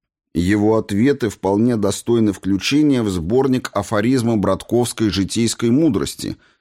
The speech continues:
если таковой когда-нибудь будет издан. Монолог тогда был произнесён примерно следующий. «Какая Питер столица? Криминальная? Ну, тогда здравствуй, моя столица, дорогая моя Москва.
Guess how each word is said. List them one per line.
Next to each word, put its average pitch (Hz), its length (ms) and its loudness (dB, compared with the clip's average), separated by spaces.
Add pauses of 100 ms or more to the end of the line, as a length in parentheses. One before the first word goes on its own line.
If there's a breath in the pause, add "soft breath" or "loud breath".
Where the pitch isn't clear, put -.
(140 soft breath)
если 92 340 0
таковой 90 540 0
когда-нибудь 104 640 0
будет 80 440 -6
издан. 60 460 -8 (500)
Монолог 95 540 0
тогда 123 300 0
был 117 200 2
произнесён 104 800 0
примерно 98 640 0
следующий. - 760 -6 (960)
«Какая 104 540 -2
Питер 98 420 -2
столица? 92 680 -2 (120)
Криминальная? 82 960 0 (560)
Ну, 73 380 -2
тогда 90 460 0
здравствуй, 98 680 0
моя 95 360 0
столица, 95 580 -2
дорогая 78 560 -2
моя 73 320 -2
Москва. 80 640 -4